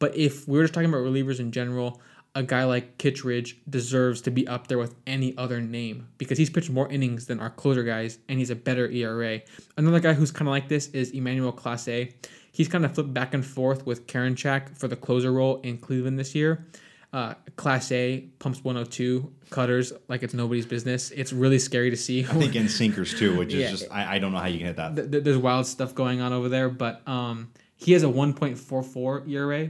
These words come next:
Speaker 1: which is lower than Hader, and more innings pitched at fifty-six innings pitched. So it's kinda crazy. There's some of these guys who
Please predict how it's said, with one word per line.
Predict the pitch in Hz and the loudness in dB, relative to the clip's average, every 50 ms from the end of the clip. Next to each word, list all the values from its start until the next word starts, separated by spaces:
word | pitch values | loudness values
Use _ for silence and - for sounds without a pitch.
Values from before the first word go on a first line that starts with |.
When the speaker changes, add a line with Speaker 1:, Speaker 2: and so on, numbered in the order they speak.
| 160 | -6
Speaker 1:
which | - 131 | -6 -4
is | 131 127 120 | -4 -2 0
lower | 120 123 127 135 127 | 0 0 0 2 0
than | 123 117 113 | 0 -2 -4
Hader, | 117 127 127 127 143 156 165 170 170 - - - _ _ _ _ _ | -4 -2 -2 0 0 0 0 -2 -4 -8 -14 -20 _ _ _ _ _
and | 139 143 147 147 139 127 123 123 | -2 0 2 2 2 2 0 -2
more | 127 131 127 123 | -2 -2 0 0
innings | 123 120 117 - - | 0 -2 -4 -6 -8
pitched | - - 120 - - - - | -6 -6 -6 -6 -8 -12 -14
at | 123 120 - | -14 -8 -8
fifty-six | 139 127 127 120 - 123 - | -6 -6 -6 -6 -8 -8 -8
innings | 120 117 117 117 | -8 -8 -8 -10
pitched. | - - 117 127 - - - _ _ - - - - | -10 -10 -12 -12 -12 -18 -20 _ _ -20 -20 -20 -2
So | - 170 | 0 0
it's | 165 170 | 2 4
kinda | 220 208 165 | 4 2 4
crazy. | 170 165 165 156 151 | 6 6 6 6 6
There's | 131 131 127 | 4 2 2
some | - 165 165 | 2 2 4
of | 165 | 4
these | 165 135 127 | 4 4 2
guys | - 135 113 113 123 139 135 135 | -2 -2 -2 0 0 0 -2 -2
who | - 143 131 127 | 0 0 0 0